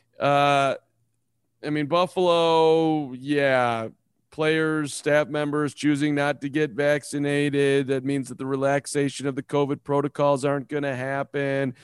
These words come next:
uh, which means that your organization can't return to normal day-to-day operations, which is happening to the Chicago Cubs, which is preposterous. Chicago, by the way, is turning back to one hundred percent, uh, capacity at Wrigley Field, but yet Cubs players are gonna be out there without the vaccine.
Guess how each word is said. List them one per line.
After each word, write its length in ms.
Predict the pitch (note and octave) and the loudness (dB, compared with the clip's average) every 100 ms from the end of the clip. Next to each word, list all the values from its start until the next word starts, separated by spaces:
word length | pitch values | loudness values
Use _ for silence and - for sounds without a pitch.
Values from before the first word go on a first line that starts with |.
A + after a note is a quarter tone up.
| - _ _ - | -20 _ _ -6
uh, 420 | B2 B2 B2 A#2+ | 0 2 4 2
which 220 | A#2+ B2 - | 0 -4 -2
means 200 | C#3 A#2+ | -4 -2
that 200 | C3+ C#3 | -4 -4
your 100 | C3 | -2
organization 640 | C#3+ C3+ B2 C#3 C3 C#3 | -2 -2 -2 -2 -4 -8
can't 280 | - C#3 A2 | -4 -4 -4
return 340 | C3+ - C#3 | -6 0 0
to 60 | C3 | 2
normal 300 | C3+ C#3 C3+ | 2 2 0
day-to-day 520 | B2 C3+ C3+ C3 C3 | 0 2 2 0 2
operations, 720 | C3 B2+ B2 C3 C3 C#3 B2 | 0 0 0 0 -2 -6 -10
which 140 | B2 - | -12 -6
is 80 | |
happening 320 | C3 C3 C3 B2+ | -2 0 0 -4
to 40 | |
the 60 | A2+ | -6
Chicago 480 | - C3 C3 A2 | -6 0 0 -2
Cubs, 600 | - - D3 D3 C#3+ B2+ - - _ _ - | -6 0 4 4 2 -4 -12 -20 _ _ -14
which 200 | B2+ C#3+ | -10 -8
is 80 | - | -8
preposterous. 800 | B2+ C#3 C#3 C3+ - C3+ B2+ - - - - | -6 0 0 0 0 0 -2 -8 -20 -20 -16
Chicago, 480 | - D3 C#3 C3 | -2 2 4 4
by 120 | C3 C3 | 2 4
the 120 | C3 | 4
way, 100 | C3 | 4
is 100 | A#2 | 2
turning 320 | C3 C3 B2+ | 0 0 0
back 240 | B2+ C3 - | 0 0 0
to 180 | B2+ | -2
one 160 | A#2+ B2 | -2 -2
hundred 220 | B2+ B2 | -2 -4
percent, 520 | - A#2 C3 B2 - | -6 -6 -2 -2 -2
uh, 460 | A#2+ A#2+ A#2 A#2 A2+ | 0 2 4 2 0
capacity 800 | A2+ - C#3+ D3+ - D3 C#3+ C#3+ | -4 0 4 4 2 2 4 4
at 80 | C3+ | 2
Wrigley 260 | C#3+ C3+ C3 | 0 0 -2
Field, 460 | C#3+ C#3 C3+ B2 - _ - | 2 4 2 0 -10 _ -6
but 120 | C3 | 0
yet 160 | B2+ - | 0 2
Cubs 260 | C3+ B2 | 0 0
players 320 | - C3 B2+ | 0 2 2
are 60 | A#2+ | 0
gonna 120 | B2 | -2
be 140 | B2 B2+ | 2 2
out 160 | B2+ | 2
there 100 | B2+ | 2
without 220 | B2 B2 | 2 0
the 80 | B2 | 0
vaccine. 540 | A#2+ A#2+ - D#3 D#3 | 0 0 0 0 2